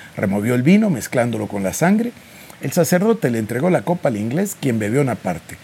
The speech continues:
Después se la entregó al príncipe, el cual terminó lo que quedaba. Después los dos hombres juntaron sus muñecas para mezclar sus sangres. Ahora se habían convertido en hermanos de sangre. Estos dos hombres sirvieron como sustitutos,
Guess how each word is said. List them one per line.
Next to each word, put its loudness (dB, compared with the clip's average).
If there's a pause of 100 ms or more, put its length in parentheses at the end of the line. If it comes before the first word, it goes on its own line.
(240)
Después 0
se 0
la -2
entregó -2
al 0
príncipe, 0
el -4
cual 0
terminó -2
lo 0
que -6
quedaba. -8 (420)
Después 0
los -2
dos -4
hombres 0
juntaron 0
sus -6
muñecas 2 (240)
para 0
mezclar 0
sus -8
sangres. -12 (440)
Ahora 4
se -2
habían 0
convertido 0
en 2
hermanos 0
de -2
sangre. -4 (600)
Estos 2
dos 0
hombres -2
sirvieron -2
como -6
sustitutos, -2